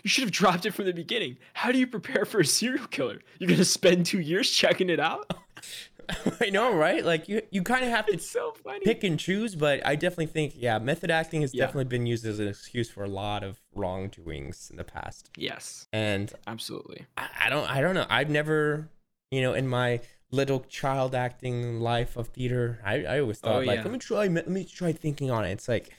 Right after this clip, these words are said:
Speaker 2: I don't, this is,
Speaker 1: It's
Speaker 2: this is
Speaker 1: weird.
Speaker 2: wild. This is not, you know, like, any person who does that.
Speaker 1: Yeah.
Speaker 2: Weird. <laughs>
Speaker 1: I
Speaker 2: Yep.
Speaker 1: love Mads Mikkelsen. I think he's great.
Speaker 2: I, I never forgot some of the high school kids that were like, "Yeah, I method act." I'm like, "What do
Speaker 1: Oh,
Speaker 2: you
Speaker 1: I
Speaker 2: mean
Speaker 1: method.
Speaker 2: you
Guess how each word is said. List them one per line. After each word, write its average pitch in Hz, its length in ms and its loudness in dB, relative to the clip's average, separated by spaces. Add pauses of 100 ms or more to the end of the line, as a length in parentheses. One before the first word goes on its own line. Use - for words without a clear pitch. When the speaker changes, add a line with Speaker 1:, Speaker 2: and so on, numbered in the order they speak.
(440)
Speaker 2:
I 175 60 -2
don't, 233 600 -6
this - 220 -8
is, 180 140 -6
Speaker 1:
It's 143 120 -2
Speaker 2:
this 67 160 -10
is 190 80 -6
Speaker 1:
weird. 135 120 -2
Speaker 2:
wild. 131 460 -2
This - 160 -18
is 165 100 -8
not, 156 260 -4
you 139 100 -6
know, 123 160 -6
like, 127 320 -8
any 170 140 -2
person 120 320 -6
who 104 40 -8
does 95 200 -4
that. 104 240 -8
Speaker 1:
Yeah. 92 220 -6 (180)
Speaker 2:
Weird. - 160 -10 (320)
<laughs> 180 80 -6 (580)
Speaker 1:
I - 60 2
Speaker 2:
Yep. 135 80 6
Speaker 1:
love 113 180 2
Mads 113 240 -4
Mikkelsen. 113 380 -8
I 123 80 -6
think 131 160 -10
he's - 100 -10
great. - 300 -10 (120)
Speaker 2:
I, 165 200 4
I 160 80 4
never 170 200 2
forgot 143 360 0
some 147 120 2
of 131 60 2
the 120 80 4
high 139 160 2
school 127 220 -2
kids 117 280 -4
that 107 140 2
were 104 80 2
like, 95 180 2
"Yeah, 113 160 2
I 107 100 2
method 104 300 -4
act." - 440 -4
I'm 135 120 -2
like, 117 160 -2
"What 160 120 4
do 147 120 8
Speaker 1:
Oh, - 60 6
Speaker 2:
you 226 160 6
Speaker 1:
I - 60 -2
Speaker 2:
mean 220 100 6
Speaker 1:
method. - 240 0
Speaker 2:
you 202 120 4